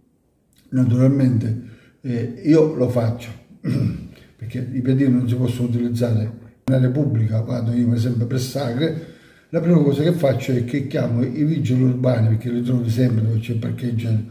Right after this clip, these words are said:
adibito ai camper, e chiedo se mai, messo da parte, posso usare i piedini autolivellanti della Tesa.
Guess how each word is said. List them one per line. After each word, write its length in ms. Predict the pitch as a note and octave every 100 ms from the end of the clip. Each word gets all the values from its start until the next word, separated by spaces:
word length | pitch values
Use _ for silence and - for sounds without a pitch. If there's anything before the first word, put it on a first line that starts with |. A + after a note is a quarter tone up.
| - _
adibito 380 | A#2+ A#2 C3 B2+
ai 80 | D#3+
camper, 440 | C#3 A#2 A2+ B2+
e 160 | C#3+ A2
chiedo 260 | E3 C3 A2
se 140 | C#3+
mai, 340 | D#3 B2+ A#2 A#2 - - -
messo 320 | D#3+ B2+ C#3
da 120 | E3
parte, 340 | D#3 B2 -
posso 380 | C3+ D#3 A2 D3+
usare 340 | D3 C#3 C3 C#3+
i 60 |
piedini 640 | B2+ C3 C3 A#2+ A#2+ A#2+ - - - - - _ _
autolivellanti 1120 | D#3+ C#3 C3+ B2+ C3 B2+ B2+ B2+ B2 B2 B2
della 280 | B2+ B2+ B2
Tesa. 600 | A2+ B2 A2+ A#2 A2 -